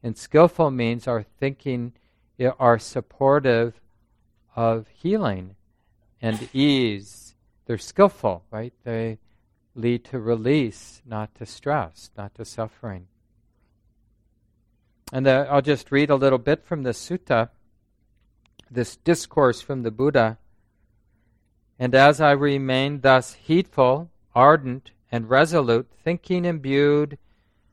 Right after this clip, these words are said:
with greed, thinking imbued with ill will, thinking imbued with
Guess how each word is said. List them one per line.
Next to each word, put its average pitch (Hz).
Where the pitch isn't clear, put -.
with 123
greed, 127
thinking 135
imbued 127
with 120
ill 131
will, 123
thinking 131
imbued 123
with 117